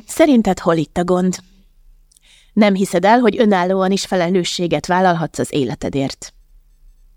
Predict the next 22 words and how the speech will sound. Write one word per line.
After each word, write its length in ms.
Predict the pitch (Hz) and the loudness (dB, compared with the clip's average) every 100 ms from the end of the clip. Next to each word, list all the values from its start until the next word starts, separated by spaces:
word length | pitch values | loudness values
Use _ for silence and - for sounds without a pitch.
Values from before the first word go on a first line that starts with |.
| _ _ | _ _
Összesen 560 | - 262 - 185 190 185 | 0 0 0 -4 -4 -2
két 320 | - 240 170 | 0 0 2
órája 360 | 139 113 120 95 | -2 -2 -6 -6
ismersz. 680 | - - - 180 - - - _ _ _ _ _ _ _ - | -8 -8 -8 -8 -10 -14 -20 _ _ _ _ _ _ _ -2
Ha 180 | 196 | 0
esetleg 440 | 185 - 180 180 175 | 2 -2 -2 -2 0
elfelejtetted 840 | 190 160 160 156 165 170 - 175 | -2 -2 -4 -4 -4 -6 -2 -2
volna, 320 | 175 165 220 254 | 0 0 0 0
együtt 320 | 220 180 165 | -2 -2 -2
reggeliztünk, 840 | 156 127 127 127 - 147 151 - - _ _ | -2 -2 -2 -4 -6 -6 -6 -6 -14 _ _
és 340 | 180 226 - | 0 2 2
késtél 420 | 190 165 - 170 | 0 0 0 0
a 60 | 202 | 0
vacsoráról. 680 | 151 - 117 110 139 151 170 _ - - - _ | -2 -4 -6 -4 -2 -4 -6 _ -20 -20 -20 _
Legyen 320 | 226 226 190 | 2 2 2
inkább 360 | 160 175 147 - | 0 -2 -4 0
tizenhárom 720 | 175 156 117 156 127 139 165 | 0 2 0 -2 -2 -2 -2
óra. 360 | 139 135 147 - _ _ _ _ _ _ _ _ _ | 0 -2 -4 -8 _ _ _ _ _ _ _ _ _
Intek 320 | - 180 190 - | -4 -2 -2 0
neki, 220 | 254 247 | 0 2
hogy 160 | 196 | 0
folytassa. 600 | - 143 - 143 - 190 | -2 -8 -6 -8 -8 -12